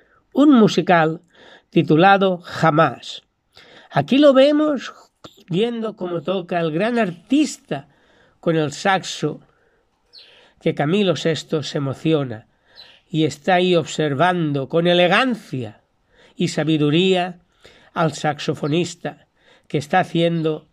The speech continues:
una obra maestría. ¡Qué belleza de fotogramas hemos podido disfrutar en el dos mil veinte! Aunque no esté su presencia, lo tendremos siempre en la mente.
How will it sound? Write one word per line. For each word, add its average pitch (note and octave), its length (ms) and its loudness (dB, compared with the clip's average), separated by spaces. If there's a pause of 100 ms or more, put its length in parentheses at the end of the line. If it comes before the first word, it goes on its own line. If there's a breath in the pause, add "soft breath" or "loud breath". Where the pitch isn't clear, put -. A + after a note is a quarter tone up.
(260)
una A#3 320 0
obra C#3+ 260 -2
maestría. A#2+ 680 -12 (1080)
¡Qué C#4 160 -2
belleza C#4 760 -2 (160)
de F3+ 100 0
fotogramas E3+ 880 -2
hemos A3 320 0
podido A3 400 0
disfrutar F#3+ 720 -2 (920)
en E3+ 140 0
el D#3+ 320 0 (200)
dos D3 240 -2
mil D#3 240 0
veinte! B2+ 500 -8 (560 soft breath)
Aunque D#3+ 340 -2
no A#3+ 120 0
esté B3+ 240 -2
su A3 180 -4
presencia, E3+ 880 -4
lo F3 180 0
tendremos F3+ 640 0
siempre G3 440 -2
en C3+ 100 -4
la A2+ 80 -8
mente. A2 480 -12